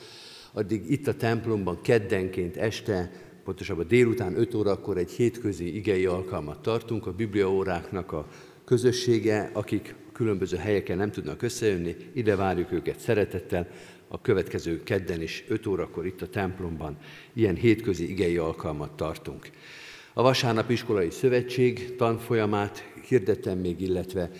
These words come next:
egy állás lehetőséget a konviktusunk gépkocsi vezetőt keres.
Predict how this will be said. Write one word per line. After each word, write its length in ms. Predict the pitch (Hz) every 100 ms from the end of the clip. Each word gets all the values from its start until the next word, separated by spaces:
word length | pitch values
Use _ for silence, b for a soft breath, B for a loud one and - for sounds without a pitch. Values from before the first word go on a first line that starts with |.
| B B
egy 140 | 98 104
állás 420 | 107 98 82 -
lehetőséget 720 | 117 117 110 98 101 87 90
a 60 |
konviktusunk 640 | - 113 101 - 90 82 82
gépkocsi 460 | 104 98 98 - 80
vezetőt 580 | 92 90 78 78 -
keres. 420 | - 110 95 -